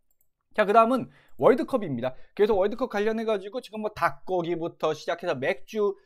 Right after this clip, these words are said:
졸라리 뜨고 있어. 근데 맥주는, 맥주 회사가 망하겠습니까?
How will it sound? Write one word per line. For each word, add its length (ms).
졸라리 500
뜨고 220
있어. 520
근데 160
맥주는, 800
맥주 280
회사가 260
망하겠습니까? 760